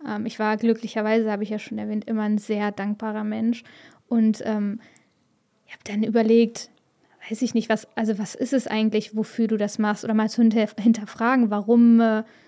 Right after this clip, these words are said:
warum will ich eigentlich Fußball oder das Beste aus dem Fußball rausholen? Hab ich da eine,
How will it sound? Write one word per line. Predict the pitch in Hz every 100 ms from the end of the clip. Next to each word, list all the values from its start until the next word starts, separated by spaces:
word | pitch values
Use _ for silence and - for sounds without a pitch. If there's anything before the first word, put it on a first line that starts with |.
| _ _ _ _ -
warum | 214 233 240 220
will | 247 330
ich | - 233 -
eigentlich | 226 226 220 220 214 214 - - _ _ -
Fußball | - 254 240 - 220 -
oder | 220 214
das | 220 208
Beste | - - 220 - - 233 202 -
aus | 208
dem | 233
Fußball | 226 220 - 220
rausholen? | 208 202 - 226 220
Hab | 226
ich | 226
da | 220
eine, | 220 220